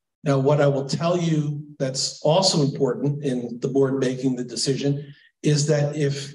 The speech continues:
you ask the Decision Insight person, they would say, "When you're building, you need to plan rooms for the moderate. And when you're staffing, you need to plan rooms for the conservative."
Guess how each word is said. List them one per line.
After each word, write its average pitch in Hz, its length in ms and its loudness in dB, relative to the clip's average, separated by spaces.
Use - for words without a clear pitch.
you 139 280 -2
ask 160 320 2
the 170 80 2
Decision 147 480 0
Insight 156 440 -2
person, 131 380 -6
they 135 140 -2
would 139 180 -4
say, 123 360 -6
"When 147 180 4
you're 143 260 4
building, 196 500 6
you 165 100 6
need 160 240 4
to 165 60 0
plan 160 460 4
rooms 151 400 2
for 143 140 -2
the 123 120 -4
moderate. 127 540 0
And 139 220 0
when 139 180 2
you're 127 120 0
staffing, 135 880 0
you 131 100 -2
need 139 260 -2
to 139 60 -8
plan 139 540 -2
rooms 131 460 -4
for 120 680 -4
the - 80 -2
conservative." - 760 0